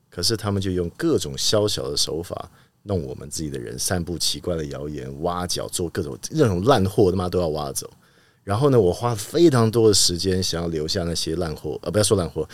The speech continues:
那些被弄走的人，我花非常多时间跟他们谈，跟他们谈，然后这些人还是一个一个离开了。然后有一天呢，我就坐在办公室里面，我就看着，那时候刚好过了那个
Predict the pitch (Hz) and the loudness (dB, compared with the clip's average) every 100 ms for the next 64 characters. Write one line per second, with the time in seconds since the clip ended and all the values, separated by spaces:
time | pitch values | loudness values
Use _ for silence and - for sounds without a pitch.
0 | - - 104 101 104 104 85 104 101 78 | -16 -6 -2 2 4 4 2 0 -2 -2
1 | 65 - 60 - - 78 98 - - 123 | -6 -10 -12 -12 -10 -6 -6 -8 -6 -4
2 | 120 123 127 131 117 - 92 104 117 - | -2 0 0 -2 -2 -4 -2 -2 -2 -6
3 | - - 120 123 135 131 127 120 - 90 | -20 -12 -6 -4 0 2 2 0 -2 -4
4 | 87 87 101 - 101 98 90 76 73 82 | -4 -2 -4 -2 -2 0 0 0 -2 -2
5 | 80 76 69 69 65 64 50 - 52 - | -4 -8 -10 -10 -10 -12 -14 -16 -16 -16
6 | - - _ _ _ _ _ _ - 135 | -20 -20 _ _ _ _ _ _ -4 2
7 | 131 147 156 151 151 151 151 _ _ _ | 4 4 4 6 6 4 2 _ _ _
8 | _ _ - 87 104 107 101 98 92 92 | _ _ -8 -2 4 6 6 4 2 0
9 | 80 69 73 - 76 85 87 90 69 69 | -4 -6 -10 -8 -4 -2 0 -2 -4 -2
10 | 113 104 92 98 82 92 78 65 76 73 | 0 2 0 -2 -2 -2 -4 -4 -8 -10
11 | - - - | -12 -12 -14